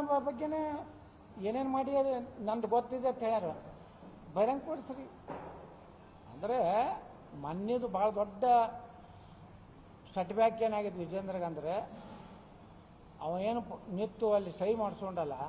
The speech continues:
ಅದರಿಂದ ಈ ಮನುಷ್ಯ ರಿಜೆಕ್ಟ್ ಅದಾನೆ. ನಾ ಹೈಕಮಾಂಡದವ್ರು ಕೇಳ್ತೀನಿ, ಬಂದಿದ್ರಲ್ಲ ಅವರು ಇನ್‌ಚಾರ್ಜ್, ಮೊದಲು ಇವ್ರದ್ದು ತನಿಖೆ ಮಾಡಿಸ್ರಿ, ನಮ್ದು ಭ್ರಷ್ಟಾಚಾರ ಇದ್ದ ನಮ್ದು ತನಿಖೆ ಮಾಡಿಸ್ರಿ, ನನ್ನ ಭ್ರಷ್ಟಾಚಾರ ಆರೋಪ ಇದ್ರೆ ಹೊರಗೆ ಹಾಕ್ರಿ.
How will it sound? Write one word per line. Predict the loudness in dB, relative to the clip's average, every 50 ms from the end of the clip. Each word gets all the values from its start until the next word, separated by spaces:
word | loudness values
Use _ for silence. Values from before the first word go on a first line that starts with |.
| -6 -10 -10
ಅದರಿಂದ | -8 -6 -6 -4 -4 -6 -6 -4 -4 -4 -4 -4
ಈ | -6
ಮನುಷ್ಯ | -6 -4 -6 -6 -6 -6 -4 -4 -4 -6 -8
ರಿಜೆಕ್ಟ್ | -10 -8 -8 -8 -8 -8 -8 -10
ಅದಾನೆ. | -10 -10 -10 -10 -10 -12 -12 -12 -12 -12 -12 -12 -12 -12 -12 -14 -14 -14 -14 -14 -14 -14 -14 -14 -14 -14 -14 -14 -14 -16 -16 -16 -16 -16 -16 -16 -16 -14 -10 -8
ನಾ | -4 -2
ಹೈಕಮಾಂಡದವ್ರು | -2 -2 0 -2 -2 0 0 0 0 0 -2 0 0
ಕೇಳ್ತೀನಿ, | 0 0 0 0 -4 -4 -4 -2
ಬಂದಿದ್ರಲ್ಲ | -2 -2 -2 -2 -4 -4 -2 2 2 4
ಅವರು | 4 4 0 -2 -4 -4
ಇನ್‌ಚಾರ್ಜ್, | -6 -6 -2 4 6 6 6 6 4 -4 -10 -12 -14 -14 -16 -16 -16 -16 -18 -18 -18 -18 -18 -18 -18 -20 -20 -20 -20 -20 -20 -20 -20 -20 -20 -20 -18 -8 -6
ಮೊದಲು | -2 -2 0 0
ಇವ್ರದ್ದು | 0 0 0 -2 -6
ತನಿಖೆ | -2 -2 -2 -2 0 -2 -2
ಮಾಡಿಸ್ರಿ, | 0 0 -4 -6 -8 -10 -10 -8 -8 -8 -10 -10 -14 -18 -20 -20 -20 -20 -20 -20 -20 -20 -20 -20 -20 -20 -20 -20 -18 -18 -18 -16 -12 -6
ನಮ್ದು | 0 0 2 2 2 2
ಭ್ರಷ್ಟಾಚಾರ | 2 2 2 2 4 2 2 4 2 0 0
ಇದ್ದ | 0 -2 -4 -2
ನಮ್ದು | -2 -2 -2 -2 -4 -2 -2
ತನಿಖೆ | -2 -2 0 -2 -2 -2 -2
ಮಾಡಿಸ್ರಿ, | -4 -4 -8 -14 -18 -18 -20 -20 -20 -20 -20 -20 -20 -16 -12 -4
ನನ್ನ | -2 0 0 0 0
ಭ್ರಷ್ಟಾಚಾರ | -2 -2 -2 0 0 -2 0 2 2 4 4 4
ಆರೋಪ | 4 4 0 -2
ಇದ್ರೆ | -6 -4 0 2
ಹೊರಗೆ | 2 2 2 2
ಹಾಕ್ರಿ. | 0 -2 -2 -6 -10 -12